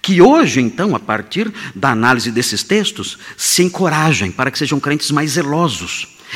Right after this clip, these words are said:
E essas cores se apresentem em sua vida de forma mais brilhante,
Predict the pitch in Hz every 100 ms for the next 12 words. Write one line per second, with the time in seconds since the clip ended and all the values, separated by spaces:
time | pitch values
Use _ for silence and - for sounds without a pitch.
0 | - 135 151 135 - - - 202 147 -
1 | - 151 - 123 107 92 247 240 190 143
2 | - 123 101 226 202 104 - - - 123
3 | 127 - 135 139 135 131 113 147 117 123
4 | 135 117 - -